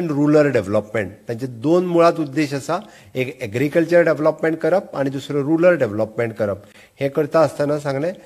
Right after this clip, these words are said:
की, "I am fully dedicated to the Goa state. तुमकां कितें करपाक जाय तें सांगात, आमी तुमच्या बरोबर आसात." पांचवो रुरल मार्ट आज ती साखळेत ओपन करता आनी बारा रुरल मार्ट, उरलेले सात रुरल मार्ट बाराय ते बाराय तालुक्यांनी ती ओपन करपाचें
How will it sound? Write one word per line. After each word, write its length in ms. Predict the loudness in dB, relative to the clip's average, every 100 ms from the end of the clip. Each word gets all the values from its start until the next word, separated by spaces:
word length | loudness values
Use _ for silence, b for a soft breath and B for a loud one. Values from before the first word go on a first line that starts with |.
| B _
की, 60 | 0
"I 40 |
am 100 | 0 -2
fully 280 | -6 0 0 2
dedicated 440 | -2 -2 -2 -4 -4
to 100 | -2
the 100 | 0 2
Goa 180 | 2
state. 400 | 2 0 -6 -6 -10 b b b -12
तुमकां 220 | -4 -6 -4
कितें 200 | 2 4
करपाक 400 | 4 0 0 0
जाय 160 | 0 -2
तें 160 | -2
सांगात, 320 | -2 -2 -2 -4 -10 _
आमी 200 | -8 -6
तुमच्या 280 | -6 -6 -6
बरोबर 380 | -4 -6 -4 -2
आसात." 300 | -2 -4 -10 -10 b b b _
पांचवो 480 | 4 4 2 4 6
रुरल 280 | 6 6 6
मार्ट 320 | 6 4 4
आज 100 | 0 -2
ती 80 |
साखळेत 420 | -4 -4 -2 -2 -2
ओपन 280 | -2 -2
करता 360 | -2 -4 -2 -4 -4 B B
आनी 160 | -4 -4
बारा 440 | 2 6 8 8
रुरल 260 | 6 4 2
मार्ट, 220 | 4 2 0
उरलेले 380 | -4 -2 0 0
सात 340 | 2 4 4 4
रुरल 340 | 0 4 4
मार्ट 280 | 4 4 2 2
बाराय 280 | 4 6 4
ते 320 | 2 -2 0
बाराय 320 | 2 4 4 4
तालुक्यांनी 440 | 0 -2 -2 -2 -2
ती 320 | -6 -8 -6
ओपन 300 | -4 0 0
करपाचें 420 | 0 -2 -2 -2